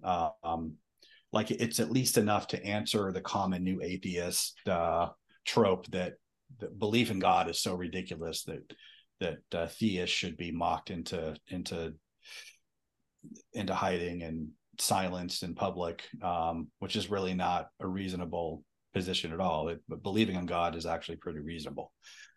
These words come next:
Um, <clears throat> but there's a fifth argument, the,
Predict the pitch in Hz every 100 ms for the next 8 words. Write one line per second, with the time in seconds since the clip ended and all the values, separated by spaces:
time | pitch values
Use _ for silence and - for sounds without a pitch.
0 | _ _ _ - 107 104 98 95 - -
1 | 113 - - _ _ _ _ _ _ _
2 | 147 156 117 110 107 98 - 170 - 98
3 | 92 90 87 90 - - - - 95 85
4 | 87